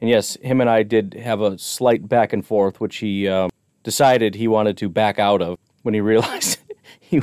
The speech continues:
wasn't getting very far trying to argue his nonsensical point.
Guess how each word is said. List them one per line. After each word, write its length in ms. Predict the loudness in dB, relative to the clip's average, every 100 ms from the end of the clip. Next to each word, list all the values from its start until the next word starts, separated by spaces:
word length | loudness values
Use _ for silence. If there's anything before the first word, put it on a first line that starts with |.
| 2
wasn't 440 | 2 2 -2 -2
getting 280 | 0 0 0
very 300 | 0 0 0
far 340 | -4 -4 -4
trying 340 | -4 -2 -2 0
to 80 | 0
argue 500 | 2 0 0 -6 -8 _ _
his 220 | -4 -2
nonsensical 840 | 0 2 0 0 -2 -2 -4 -6 -6
point. 420 | -2 0 -2